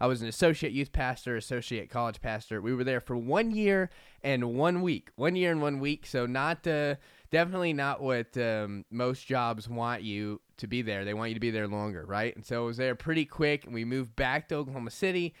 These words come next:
and, uh, got a job at Bethany First Church as the college pastor, and was there, was there for four years, four wonderful, uh, life-growing years.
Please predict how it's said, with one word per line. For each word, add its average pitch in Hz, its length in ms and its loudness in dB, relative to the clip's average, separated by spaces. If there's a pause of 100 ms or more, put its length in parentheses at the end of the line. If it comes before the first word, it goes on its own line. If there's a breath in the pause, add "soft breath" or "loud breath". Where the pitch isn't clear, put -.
(320 loud breath)
and, 120 540 -2
uh, 110 240 0
got 127 280 0
a 131 60 -2
job 123 340 0
at - 120 -8
Bethany 131 320 0
First 120 320 -4
Church 113 380 -4
as 113 260 -4
the 98 80 -10
college 117 380 -4
pastor, 110 680 -4
and 104 280 -8
was 104 300 -10
there, 110 580 -4
was 101 140 -12
there 135 140 0
for 113 140 -6
four 165 580 2 (300 loud breath)
years, 123 480 0 (120)
four 165 380 4
wonderful, 131 960 0 (280 loud breath)
uh, 110 340 0
life-growing 117 1000 -2
years. 104 600 -4